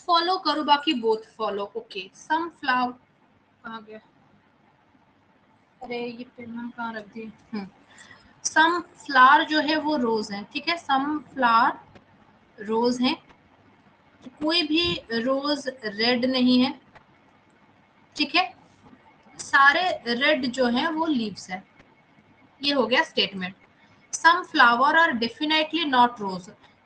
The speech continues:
तुम्हें दिमाग में सोच लेना है, all flower can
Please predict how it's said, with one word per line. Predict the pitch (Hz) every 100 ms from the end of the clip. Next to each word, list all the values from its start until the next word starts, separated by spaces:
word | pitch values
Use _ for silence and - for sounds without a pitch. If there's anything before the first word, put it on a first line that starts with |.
| -
तुम्हें | 294 311 254 - _
दिमाग | 269 269 311 330
में | 330 339
सोच | 302 285 277
लेना | 247 226 220
है, | 214 285 320 _ - _ _ _
all | 254 254 254 277 311 - - _ _ _ _ -
flower | 262 226 220 220 233 254 320 - - _ _ _ -
can | - 247 226